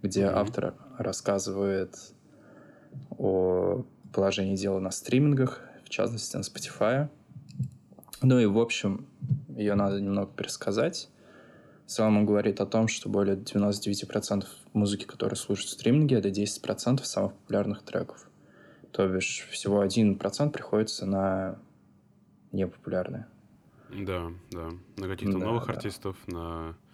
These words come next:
Speaker 2: вых-, выходящие релизы без поддержки лейблов. То есть, э, распределение неравноценное.
Speaker 1: Да,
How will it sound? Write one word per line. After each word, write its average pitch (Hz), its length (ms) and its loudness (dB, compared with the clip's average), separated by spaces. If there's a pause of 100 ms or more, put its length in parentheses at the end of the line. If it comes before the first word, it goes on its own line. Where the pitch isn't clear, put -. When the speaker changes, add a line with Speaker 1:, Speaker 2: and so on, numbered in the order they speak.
(560)
Speaker 2:
вых-, 82 360 -14 (140)
выходящие 98 560 -4
релизы 104 320 -2
без 95 500 -8
поддержки 90 420 -8
лейблов. 85 440 -6 (480)
То 80 80 -12
есть, - 340 -18 (580)
э, 87 360 -10
распределение 104 680 0
неравноценное. 95 720 -4 (600)
Speaker 1:
Да, - 480 -6